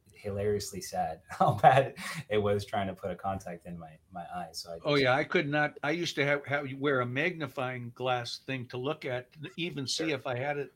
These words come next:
Speaker 2: inside out or outside in on my
Speaker 1: Right.
Speaker 2: finger.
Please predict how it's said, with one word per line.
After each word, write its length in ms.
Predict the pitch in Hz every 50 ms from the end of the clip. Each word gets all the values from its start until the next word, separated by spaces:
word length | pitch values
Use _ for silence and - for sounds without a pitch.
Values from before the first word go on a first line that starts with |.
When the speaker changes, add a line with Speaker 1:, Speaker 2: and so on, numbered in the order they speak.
| _ -
Speaker 2:
inside 480 | 147 151 156 143 - - 143 139 139 135
out 280 | 135 156 151 135 131 - -
or 100 | 156 156
outside 440 | 139 143 143 139 - 139 127 123 123
in 220 | 147 170 120 110
on 140 | 123 131 123
my 100 | 120 120
Speaker 1:
Right. 100 | - -
Speaker 2:
finger. 280 | - 196 220 135 -